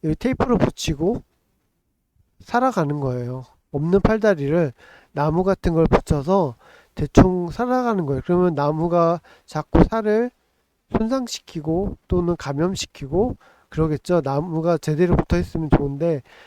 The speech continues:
테이프로 붙여 있고 나무가 막 이렇게 날카롭단 말이에요. 자기가 아무렇게나 부셔서 붙였기 때문에. 그쵸? 그러면 염증이 생기고 감염이 돼서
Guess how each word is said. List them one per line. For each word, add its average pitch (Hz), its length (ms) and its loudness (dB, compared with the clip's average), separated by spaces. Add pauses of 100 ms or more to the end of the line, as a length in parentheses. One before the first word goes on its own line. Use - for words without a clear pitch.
(280)
테이프로 269 500 2
붙여 - 320 0
있고 165 520 0 (420)
나무가 170 440 2
막 139 200 0
이렇게 151 260 -4
날카롭단 156 720 -2
말이에요. 123 460 -6
자기가 143 520 -4
아무렇게나 151 600 -2
부셔서 208 640 -2 (340)
붙였기 - 420 4
때문에. 120 580 -4
그쵸? 202 320 -4 (1200)
그러면 170 340 2
염증이 165 600 0
생기고 165 720 -2
감염이 160 540 0
돼서 170 360 -6